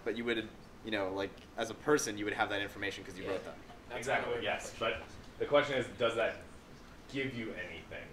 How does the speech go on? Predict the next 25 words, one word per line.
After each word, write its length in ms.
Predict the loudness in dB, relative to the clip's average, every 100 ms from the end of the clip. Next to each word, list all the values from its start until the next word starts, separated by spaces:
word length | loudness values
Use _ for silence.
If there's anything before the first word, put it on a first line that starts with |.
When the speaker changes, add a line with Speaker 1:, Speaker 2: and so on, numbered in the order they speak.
| -14 -14 -8
Speaker 3:
right? 220 | -6 -6 -8 -16 -16 -16 -14 -14 -16 -14 -6
Because 260 | -2 0
it, 120 | -2 -4 -2
it, 180 | -2 2
it 80 | 4
all 160 | 6 4
depends 280 | 2 0
on, 160 | 0 -2
because 240 | -4 -2
at 160 | -2 0
any 280 | 0 -2 -2
point 260 | -2 -2
somebody 240 | -4 -4 -2
else 180 | -4 -4
could 180 | -8 -6
go 180 | -4
and 100 | -4 -6
overwrite 480 | -8 -6 -4 -4 0
that 260 | -2 -2 -8
information, 500 | -8 -6 -6 -4 -4
but 120 | -6 -6
still 380 | -4 0 2
you 120 | 2 2
don't 220 | 0 0
know 300 | -2 0 0